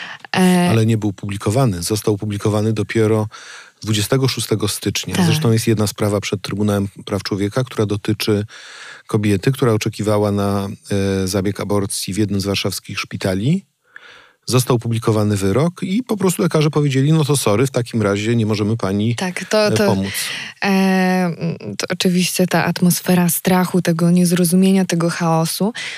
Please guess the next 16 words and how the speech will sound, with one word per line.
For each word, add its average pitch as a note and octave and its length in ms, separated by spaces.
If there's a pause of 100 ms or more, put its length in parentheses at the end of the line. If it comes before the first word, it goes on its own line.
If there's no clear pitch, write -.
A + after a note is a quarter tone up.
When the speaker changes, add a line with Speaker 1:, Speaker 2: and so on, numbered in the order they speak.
(160)
Speaker 1:
też - 160
spowodowała F3 680
wiele F3 260
dramatów E3+ 640
i G3 60
ja F3+ 140
takie, F3 320
e, E3+ 720 (140)
ustami F3+ 460
pani F3 240
profesor E3+ 580
Marzeny F3 360
Dębskiej E3+ 480
też D#3 180
tutaj F#3 300
opisuję. F3+ 640